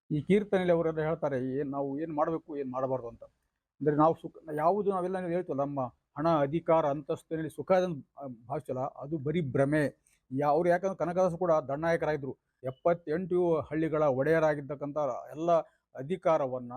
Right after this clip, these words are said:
ಹಣವನ್ನ ಅನುಭವಿಸಿದವರು. ಕೊನೆಗೆ ಅವರೆಂತ ತಿರುಕರಂತೆ, ಯಾರು ಗುರುತಿಸದ, ಯಾಕಂದ್ರೆ ಅಲ್ಲಿ ನೋಡಿ, ಉಡುಪಿಗೆ ಹೋತಾರಲ್ಲ, ಅವ್ರು ತಿರುಕಾವಸ್ಥೆ ಇದ್ರು, ಗುರುತಿಸೋದು ಯಾರು? ಅಂದ್ರೆ ಬಟ್ಟೆ ಇರಲ್ಲ, ಏನು, ಹೇಗೋ ಇರ್ತಾರೆ. ಅವಧೂತ ಪರ, ಅವರು ಅವಧೂ-, ಆ, ಆಗ ಅವಧೂತ ಸ್ಥಿತಿ ಇದ್ರು, ಜನ ಗುರುತಿಸ್ಲಿಲ್ಲ.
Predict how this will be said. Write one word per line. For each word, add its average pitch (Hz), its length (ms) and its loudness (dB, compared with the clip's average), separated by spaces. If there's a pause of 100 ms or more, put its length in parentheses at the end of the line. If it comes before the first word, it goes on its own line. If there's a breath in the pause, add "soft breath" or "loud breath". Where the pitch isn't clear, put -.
(200)
ಹಣವನ್ನ 156 460 0
ಅನುಭವಿಸಿದವರು. 160 720 -4 (160 soft breath)
ಕೊನೆಗೆ 196 280 0
ಅವರೆಂತ 190 400 -2
ತಿರುಕರಂತೆ, 202 840 -2
ಯಾರು 185 460 2
ಗುರುತಿಸದ, 170 640 -10
ಯಾಕಂದ್ರೆ 170 400 -4
ಅಲ್ಲಿ 156 160 -4
ನೋಡಿ, 151 280 -2
ಉಡುಪಿಗೆ 135 520 -2
ಹೋತಾರಲ್ಲ, 151 380 4
ಅವ್ರು - 460 -2
ತಿರುಕಾವಸ್ಥೆ 208 640 4
ಇದ್ರು, 185 220 -4
ಗುರುತಿಸೋದು 180 340 -4
ಯಾರು? 180 180 2
ಅಂದ್ರೆ 165 340 -10
ಬಟ್ಟೆ 143 220 -2
ಇರಲ್ಲ, 156 180 -2
ಏನು, 160 160 -4
ಹೇಗೋ 175 640 0
ಇರ್ತಾರೆ. 170 240 -6
ಅವಧೂತ 180 520 -2
ಪರ, 190 180 2
ಅವರು 185 400 0
ಅವಧೂ-, 180 320 0
ಆ, 147 180 0 (380)
ಆಗ 180 200 0
ಅವಧೂತ 170 440 0
ಸ್ಥಿತಿ 180 200 -4
ಇದ್ರು, 127 260 -6
ಜನ 147 180 -8
ಗುರುತಿಸ್ಲಿಲ್ಲ. 165 460 -6